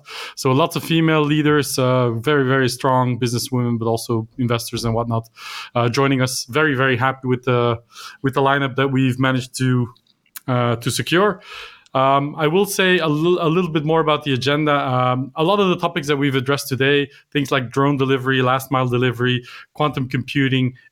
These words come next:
A I is gonna be a big topic, not just artificial intelligence in itself, but also the ethics of A I and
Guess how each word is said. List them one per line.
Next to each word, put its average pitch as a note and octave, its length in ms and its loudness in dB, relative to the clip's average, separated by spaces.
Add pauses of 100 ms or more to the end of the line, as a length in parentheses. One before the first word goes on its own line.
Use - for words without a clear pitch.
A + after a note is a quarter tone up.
A D#3 160 2
I C#3+ 220 2
is C3 120 -2
gonna C3 180 0
be B2 140 0
a B2 60 0
big B2+ 240 -6
topic, B2 420 -4
not D3+ 180 -2
just - 300 -6 (160)
artificial C#3 460 -2
intelligence B2+ 440 0
in B2 140 2
itself, C#3+ 380 -2
but C3 80 0
also B2+ 500 0 (320)
the D3 100 -2
ethics C#3+ 460 -2
of B2 160 0
A B2 140 2
I A#2+ 320 2
and A#2+ 180 0